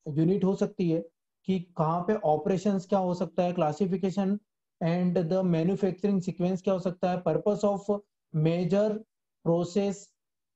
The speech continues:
sequence क्या हो सकता है। यहाँ पर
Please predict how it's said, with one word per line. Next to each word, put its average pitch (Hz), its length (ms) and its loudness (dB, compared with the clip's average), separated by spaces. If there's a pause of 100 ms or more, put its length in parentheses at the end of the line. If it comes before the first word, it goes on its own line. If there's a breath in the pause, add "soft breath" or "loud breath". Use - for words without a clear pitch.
(1000)
sequence 170 420 0 (300)
क्या 185 140 2
हो 170 240 2
सकता 156 360 -4
है। 143 240 -2 (360)
यहाँ 170 240 2
पर 202 440 0